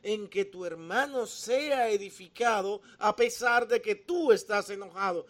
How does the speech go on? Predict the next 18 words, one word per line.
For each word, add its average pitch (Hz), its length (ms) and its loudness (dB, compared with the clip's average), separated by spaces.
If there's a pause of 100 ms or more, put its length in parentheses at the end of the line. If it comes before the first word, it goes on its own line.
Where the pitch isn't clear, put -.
(100)
¿Es 254 280 4
eso 277 260 4
fácil? 269 480 -2
No, 285 160 2
no 294 240 2
es 277 240 -2
tan 214 220 -8
fácil, 196 500 -8 (220)
pero 247 240 10
debemos 269 420 0
trabajar 233 560 0
con 233 160 -6
nosotros 226 480 -6
mismos 226 420 -12 (240)
para 240 280 8
que 233 160 6
mi 269 280 -4
enojo 254 640 0